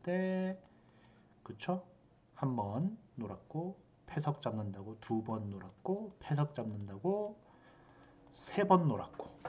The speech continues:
그쵸? 음, 패석 잡는다고 세 수를 놀았어요. 세 수를.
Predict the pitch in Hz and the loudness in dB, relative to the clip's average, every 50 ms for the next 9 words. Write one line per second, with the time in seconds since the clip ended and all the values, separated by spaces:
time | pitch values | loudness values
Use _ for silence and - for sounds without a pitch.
0 | - - - - - - - - - - - - - - - 160 156 - 226 - | -10 -10 -16 -20 -20 -20 -20 -20 -20 -20 -20 -20 -10 -6 -6 -6 -6 -8 -12 -14
1 | - - - - - - - - - - - 131 127 - - - - - - - | -18 -20 -20 -20 -20 -20 -20 -18 -16 -14 -12 -12 -12 -14 -14 -16 -16 -14 -4 2
2 | - 151 147 - - - 113 110 110 107 - - - 240 226 - 254 220 196 156 | 4 4 4 4 2 -2 0 0 -2 -2 -2 0 2 2 2 2 6 8 8 8
3 | 117 104 104 101 - - - - 92 - - 127 107 - - 82 | 8 4 -2 -4 -6 -10 -14 -14 -14 -2 0 0 0 0 -4 -10